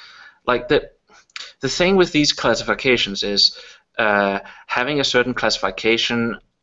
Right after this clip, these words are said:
automatically carries a certain merit. Okay, so you can't, if the, the, the, the statement that, that, uh, something is not a game has, it might not have a meaning to you,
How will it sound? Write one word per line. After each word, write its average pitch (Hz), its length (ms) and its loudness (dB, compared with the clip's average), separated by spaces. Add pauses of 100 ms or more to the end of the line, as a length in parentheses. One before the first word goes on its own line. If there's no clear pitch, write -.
(100)
automatically 110 840 2
carries 98 500 -2
a - 40 -2
certain 98 480 -2
merit. 95 380 -6 (560)
Okay, - 220 -8
so 113 280 2 (240)
you 117 140 -4
can't, 147 540 0 (280)
if 127 240 2
the, 123 100 -4
the, 131 200 -10 (300)
the, 120 580 6
the 120 80 -4
statement 143 380 -2
that, 110 260 0
that, 104 320 -2
uh, 104 240 0
something 117 440 -2
is 104 180 -4
not 104 120 0
a 101 60 0
game 101 540 0 (240)
has, - 840 -2 (540)
it 123 160 -2
might 127 180 0
not 156 140 0
have 143 180 0
a 113 200 2
meaning 113 300 -4
to 107 100 -12
you, 123 400 -6